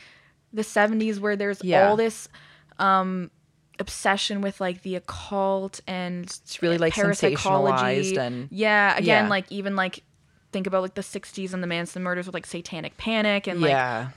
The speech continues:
Speaker 1: people were very fascinated by all of these things. So when this book came out,
Speaker 2: Yeah.
Speaker 1: like, they, I think they printed, I think they said twenty-five thousand copies and, like, they all sold out in the <laughs> first day. Like, they had to print,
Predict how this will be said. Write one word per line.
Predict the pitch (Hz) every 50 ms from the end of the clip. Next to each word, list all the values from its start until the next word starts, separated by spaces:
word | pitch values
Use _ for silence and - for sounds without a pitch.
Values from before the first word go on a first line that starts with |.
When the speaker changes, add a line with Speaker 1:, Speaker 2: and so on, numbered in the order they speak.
| -
Speaker 1:
people | - - 214 208 - 220 240 247
were | 226 233 226 220
very | 208 208 196 175 175
fascinated | - - - 196 175 175 185 190 - - - 175 - - - - -
by | - - -
all | - - -
of | - 190
these | 185 - 185
things. | - - 175 170 180 - - - _ _ _ _ _ _ _ _ _ _ -
So | - - 254 247
when | 226
this | 220 214 -
book | - - 208 214 -
came | - 208 190
out, | 185 175 170
Speaker 2:
Yeah. | 170 151 - - - - - _
Speaker 1:
like, | 175 175 - -
they, | 180 190 190 -
I | - 190
think | - 214 214
they | 233 247
printed, | 240 - - - 180 185 185 - 214 190 190 208 - _ _ _ _ _ _ _ _ _ _ _ _ _ _ -
I | 190
think | 190 196 202
they | 214
said | 214 - 233 208
twenty-five | - - 180 180 190 - 190 190 196
thousand | - 190 185 185 190 180
copies | - - 156 165 - 202 190 185 -
and, | - - 185 180
like, | 170 165 -
they | - 175
all | 170 170 175
sold | 175 - - 170 175
out | 165 160
in | - 185
the | -
<laughs> | - - -
first | 185 - - -
day. | - 170 156 151
Like, | 131 156 180
they | -
had | 175 185
to | 175 180
print, | - - 190 170 160